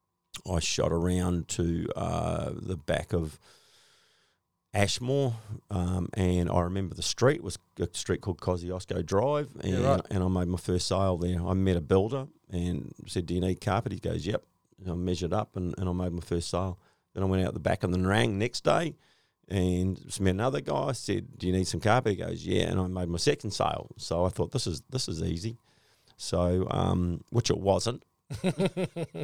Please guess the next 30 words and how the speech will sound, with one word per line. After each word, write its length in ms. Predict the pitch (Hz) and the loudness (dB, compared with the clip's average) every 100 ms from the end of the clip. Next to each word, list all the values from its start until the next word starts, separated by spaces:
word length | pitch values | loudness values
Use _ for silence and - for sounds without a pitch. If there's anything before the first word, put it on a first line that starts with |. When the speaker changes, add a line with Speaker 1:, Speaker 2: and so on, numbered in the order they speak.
| - | -8
Speaker 1:
Because 180 | 101 92 | -8 -4
sometimes 600 | 101 98 90 95 90 85 | -4 -4 -2 -2 -2 -2
I'd 120 | 87 | -4
only 180 | 95 90 | -2 -4
get 160 | 82 - | -6 -4
two 120 | 95 | 0
hundred 220 | 87 82 | 0 0
bucks, 260 | 85 - - 92 | -4 -4 -6 -2
make 200 | 90 - | -2 0
two 120 | 92 | 0
hundred 180 | 87 76 | 0 0
bucks 240 | 85 - | -2 -2
a 40 | |
week 260 | 80 101 107 | -2 0 0
in 80 | 95 | -6
that. 160 | 127 - - - - | -6 -10 -20 -12 0
But 100 | 120 | 2
anyway, 460 | 131 120 101 104 - | 4 2 0 -2 -2
i-, 120 | 107 - | -2 4
in 160 | 123 113 | 4 4
that 200 | 101 - | -2 2
time, 520 | 113 110 107 165 117 - | 6 6 4 -2 -4 0
I 100 | 104 | 0
just, 400 | 98 107 - 117 | 0 -4 0 2
um, 380 | 110 110 113 110 - _ _ _ _ 123 | 2 2 -4 -8 -20 _ _ _ _ 0
I 60 | |
just 220 | 123 - | 0 2
got 160 | - 107 | 6 6
out. 240 | 107 107 _ - | 6 2 _ -4
Um, 300 | 110 110 113 | -2 0 -4